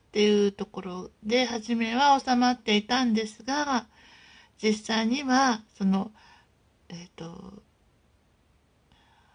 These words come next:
良くない盛り土が、あの、外から持ってきた土が安易に積み重なってっていうところの盛り土が原因だったっていうふうに、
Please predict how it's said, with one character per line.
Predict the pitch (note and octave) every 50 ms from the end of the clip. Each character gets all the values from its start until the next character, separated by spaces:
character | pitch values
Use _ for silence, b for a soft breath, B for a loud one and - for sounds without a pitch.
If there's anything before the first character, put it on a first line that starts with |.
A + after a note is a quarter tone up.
| b b b b _ _ -
良 | G#3+ G#3+ G#3+
く | - A3 G#3
な | G#3+ C4 D4 C#4
い | A#3+ G#3 - - - _ _ -
盛 | F#3+ F#3+ G#3 G#3+ B3+
り | B3+
土 | G#3 C#4+ D#4 E4+ G#4 _ _ _ _ _ _ _ _ _ _ - F#3
が、 | G#3 A#3+ B3 A#3 G#3 - - _ _ _ _ _ _ _ _ _ -
あ | F#3 F#3
の、 | F#3 F#3 F3+ - -
外 | - - G#3+ G#3+ G#3+ G#3
か | G3 F3+
ら | F3+ F3+
持 | F3+ F3+ F#3
っ | F#3
て | _ - C4
き | C4 -
た | - A#3 A3
土 | A3 - - - - - A#3+
が | A3+ A#3+ B3+ B3+ A#3 A3 A3 b b b b b b b b b b b b b
安 | F#3 G3 G#3 G3+
易 | F#3+ F3+ F3+
に | F3 F3+ G3 G#3+ A3+ A3+ G#3 - _ _ _
積 | _ - G3
み | F#3+ G3 F#3+ -
重 | G3 F#3+ - G3+
な | F#3+ F#3+ G3+
っ | G3+
て | - _ _ - A#3+ B3
っ | B3+ _ _ _ _
て | - G#3+
い | G3+ G3+ G3
う | F#3+
と | - - F#3+
こ | - - E3+
ろ | - F3 E3+ -
の | G#3 B3+ C#4 C4+ A#3 G#3+ G#3+ b b b b b b b b b b b b b
盛 | - G3+ G3+ A3+
り | A3+
土 | G#3+ B3 B3
が | A#3+ A#3+
原 | A3 A3 A#3 A#3
因 | A#3 A#3+ B3+ C4 B3+ A#3+
だ | C4 C4+
っ | - _ _ -
た | - B3+
っ | C4+ - _ _ _ -
て | G3+
い | G3 F#3+ F#3+ F#3
う |
ふ | F3+ - G#3+
う | G3+ G3 F#3
に、 | F#3 G3 A3+ C4+ C#4 C4 A3 G#3+